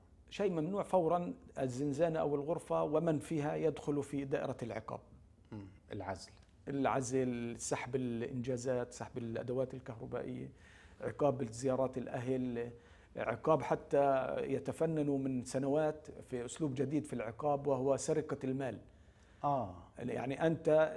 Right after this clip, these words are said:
Speaker 1: لك نقود في الكانتينا
Speaker 2: مم.
Speaker 1: عندهم، في البنك الكانتينا، فيتفننوا، آه،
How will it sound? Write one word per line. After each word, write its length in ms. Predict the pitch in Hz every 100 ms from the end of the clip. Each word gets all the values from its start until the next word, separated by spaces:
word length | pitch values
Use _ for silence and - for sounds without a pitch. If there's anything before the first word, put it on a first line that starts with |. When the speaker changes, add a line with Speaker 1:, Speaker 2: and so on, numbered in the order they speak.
| -
Speaker 1:
لك 560 | 143 147 151 147 147 127
نقود 480 | 135 - 160 143 -
في 420 | - 127 - 135
الكانتينا 640 | 127 - 131 127 143 120
Speaker 2:
مم. 60 | 98 - - - 127
Speaker 1:
عندهم، 400 | 139 123 101 101
في 120 | - 127
البنك 420 | 117 117 139 135
الكانتينا، 600 | 123 131 113 117 113 110 - - - - - - - -
فيتفننوا، 1600 | - 147 151 156 156 151 151 156 160 165 165 202 170 147 151 175 -
آه، 1300 | - - - - - - - - 143 139 147 147